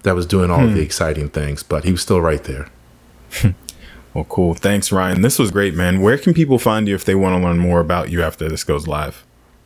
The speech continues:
Speaker 1: I'm on LinkedIn, um,
Speaker 2: Yep.
Speaker 1: LinkedIn, C Ryan Jones. They can find me. I'd be more than happy to talk to people and, and continue guiding people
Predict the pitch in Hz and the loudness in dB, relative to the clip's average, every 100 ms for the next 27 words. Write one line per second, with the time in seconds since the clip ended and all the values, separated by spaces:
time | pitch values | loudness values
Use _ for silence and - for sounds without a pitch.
0 | - 123 143 185 123 131 131 131 151 175 | -4 0 0 -2 -2 -2 2 2 2 0
1 | - - 110 104 101 113 117 117 117 113 | -8 -4 0 0 2 0 0 0 2 0
2 | - - 117 117 113 117 110 110 117 127 | -2 0 2 2 2 2 2 2 4 2
3 | 131 - - - - - - 104 104 92 | -2 -6 -14 -18 -18 -18 -4 -2 0 -2
4 | 107 107 107 107 110 - 87 87 85 90 | -2 0 2 2 0 -4 -6 -2 0 2
5 | 98 92 92 92 87 82 92 87 - - | 2 2 0 0 -2 -2 -2 -2 -4 -2
6 | 92 - 90 87 80 76 85 80 76 - | -2 2 2 2 0 -4 -6 -4 -4 -6
7 | - 82 92 87 80 82 85 78 92 85 | -6 -2 0 2 2 0 0 -2 -2 0
8 | 82 | 0